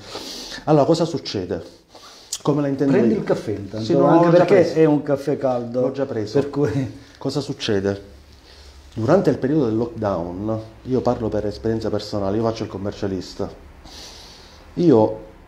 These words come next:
Speaker 1: entravo la mattina alle sette per non circolare e uscivo la sera alle otto, alle nove. Io non dico che il dipendente comunale deve fare i miei orari, no, io faccio libero professionista. Però nel mese di marzo, aprile e maggio,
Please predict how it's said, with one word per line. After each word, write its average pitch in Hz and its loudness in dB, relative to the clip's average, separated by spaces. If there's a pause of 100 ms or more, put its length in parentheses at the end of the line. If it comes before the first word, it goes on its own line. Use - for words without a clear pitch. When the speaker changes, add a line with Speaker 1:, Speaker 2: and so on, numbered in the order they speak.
Speaker 1:
entravo 98 -2
la 127 -4
mattina 139 -4
alle 101 -4
sette 104 -6
per 107 -4
non 107 -4
circolare 101 -2
e 143 2
uscivo 135 0
la 120 4
sera 135 -2
alle 107 -2
otto, 117 -4
alle 98 -6
nove. 98 -4
Io 165 0
non 147 0
dico 107 -2
che 120 0
il 110 0
dipendente 110 -2
comunale 104 -4
deve 104 0
fare 104 0
i 95 -4
miei 98 -6
orari, 95 -4
no, 160 -4
io 151 -2
faccio 107 -2 (400)
libero 120 4
professionista. 92 -8
Però 165 4 (2250)
nel 139 2
mese 165 6
di 143 2
marzo, 156 2
aprile 139 2
e 117 -6
maggio, 117 -6